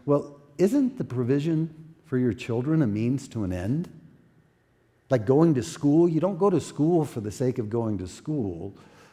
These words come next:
Well, most of us don't. Some of you might. But y-, you know those dudes where they're in, like, the seventh year in their undergrad? <laughs> That's not a good sign. That's not, never a good sign. Um, but i-, it's a means to an end, right?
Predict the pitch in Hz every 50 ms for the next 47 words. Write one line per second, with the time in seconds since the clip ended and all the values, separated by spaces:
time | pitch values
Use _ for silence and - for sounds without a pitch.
0 | _ _ _ - 117 117 131 143 135 135 131 107 95 101 - - 104 90 85 87
1 | 90 - - - 127 123 123 107 107 101 92 85 82 82 85 92 104 - - 127
2 | 113 113 - - - - - - - - - - 107 - 135 143 156 139 139 147
3 | 160 185 196 156 135 113 107 127 127 131 120 113 113 113 - 120 120 120 120 117
4 | 117 117 117 113 110 104 92 82 - - - - 104 - - - 131 127 123 123
5 | 117 - - 110 110 117 120 123 131 139 139 135 131 110 - - - - - -
6 | - 113 110 110 104 101 107 120 131 135 123 131 135 143 143 143 143 139 139 131
7 | - - 135 123 - - 143 147 - 185 180 156 127 127 123 107 - 147 147 147
8 | 147 127 101 87 78 85 92 101 107 - - 123 123 120 113 113 110 117 120 127
9 | 123 117 117 113 113 113 - 98 85 80 85 - - - - - - - - 135
10 | 131 - 127 123 131 135 127 123 123 123 - - - - - 131 - - 151 151
11 | 147 147 135 110 - - - - - - - 156 147 - 156 170 190 208 214 208
12 | - 196 190 175 185 202 151 110 98 95 101 110 147 185